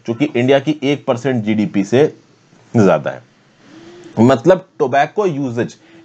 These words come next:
इकोनॉमिकली हमारे लिए बहुत ज्यादा खतरनाक है, और वर्ल्ड हेल्थ ऑर्गेनाइजेशन भी बता चुका है कि भाई टोबैको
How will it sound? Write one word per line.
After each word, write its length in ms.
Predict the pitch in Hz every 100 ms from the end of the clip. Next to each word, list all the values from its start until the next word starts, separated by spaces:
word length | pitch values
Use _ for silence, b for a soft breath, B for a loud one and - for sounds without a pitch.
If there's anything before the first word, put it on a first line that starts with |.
| -
इकोनॉमिकली 760 | 120 139 127 139 190 196 208 202
हमारे 440 | 135 123 123 131
लिए 260 | 120 117 147
बहुत 500 | 123 92 95 131 120
ज्यादा 280 | 101 90 113
खतरनाक 640 | - 80 78 76 78 -
है, 120 | 64 B B B B
और 120 | 113
वर्ल्ड 380 | 104 117 160 170
हेल्थ 240 | 151 160
ऑर्गेनाइजेशन 800 | - 127 123 120 117 117 117 139 139
भी 80 | 139
बता 320 | 104 90 139
चुका 340 | 156 147 139
है 180 | 95 87 101 b b _
कि 60 | 135
भाई 180 | 131
टोबैको 680 | 156 _ 123 113 120 120 165